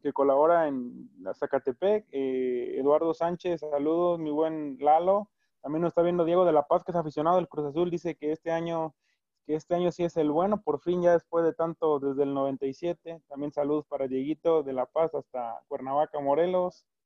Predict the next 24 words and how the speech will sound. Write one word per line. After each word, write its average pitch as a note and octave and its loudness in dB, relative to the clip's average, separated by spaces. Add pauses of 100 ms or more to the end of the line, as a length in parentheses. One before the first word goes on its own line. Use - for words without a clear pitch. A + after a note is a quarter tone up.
(540)
También D3+ 0
lo G3+ 4
está G3 4
viendo G3 2
Jesús F3+ 0
J C#3 0
D D3+ 2
R E3+ 4
C, B3 -4
que - -8
no F3 -2
sé - -18
quién F3 -8
sea. B3+ 0 (420)
Y E3+ -6
también D#3+ 0
nos E3+ -2
está E3 -4
viendo E3 2
<laughs> - -12
Carlitos D#3 2
Linares, D#3 4
el C#3 0
buen, D#3+ 0